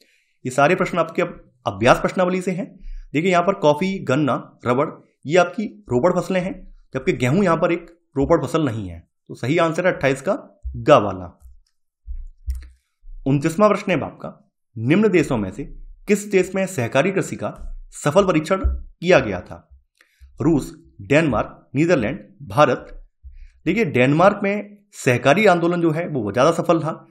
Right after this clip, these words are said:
और डेनमार्क में यह आंदोलन सर्वाधिक सफल रहा है, जहां पर व्यावहारिक रूप से प्रत्येक कृषक इस आंदोलन का सदस्य रहा है। तो यहां पर आपका सही आंसर है उनतीस का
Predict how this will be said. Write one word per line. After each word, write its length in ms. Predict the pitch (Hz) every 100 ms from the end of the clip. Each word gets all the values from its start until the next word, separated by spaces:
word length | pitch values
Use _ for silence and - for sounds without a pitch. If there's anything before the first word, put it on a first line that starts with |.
| _ _ -
और 120 | 113
डेनमार्क 420 | 120 156 175 180
में 100 | 196
यह 120 | 196 156
आंदोलन 320 | 160 170 180 - _ _ -
सर्वाधिक 400 | 117 110 120 196
सफल 280 | 180 190 185
रहा 180 | 175
है, 200 | 180 190 - _ -
जहां 200 | 113 139
पर 140 | 139 135
व्यावहारिक 400 | 120 117 175 196
रूप 120 | 180
से 140 | 202
प्रत्येक 440 | 196 - - 180 - _ _ -
कृषक 460 | 147 143 - _ -
इस 160 | 208 -
आंदोलन 260 | 160 175
का 100 | 185
सदस्य 300 | 202 147 139
रहा 240 | 120 101 90
है। 140 | 87 - - -
तो 80 | 147
यहां 180 | 123 131
पर 120 | 170
आपका 200 | 165 180
सही 220 | 135 165
आंसर 280 | 185 175 180
है 60 |
उनतीस 240 | 175 156 165
का 120 | 190